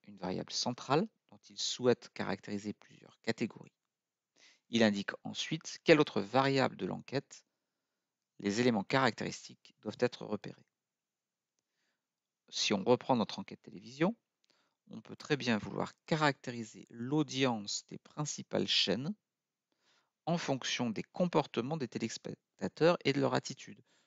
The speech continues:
sur la fréquence de visionnage, les conditions, les motivations, le comportement de zapping,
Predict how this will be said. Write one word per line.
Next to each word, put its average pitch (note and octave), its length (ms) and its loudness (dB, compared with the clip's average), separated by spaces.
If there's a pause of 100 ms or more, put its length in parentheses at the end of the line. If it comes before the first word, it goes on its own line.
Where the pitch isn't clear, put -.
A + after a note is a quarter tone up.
(140)
sur G2 360 -4
la F#2+ 180 0
fréquence G2+ 460 4
de G2+ 80 -20
visionnage, A2+ 560 -2 (280)
les G#2 120 -4
conditions, A2+ 680 -6 (300)
les A2 160 0
motivations, A#2 840 -2 (300)
le G#2+ 160 0
comportement A2+ 540 0
de A#2+ 60 -6
zapping, A#2 500 -2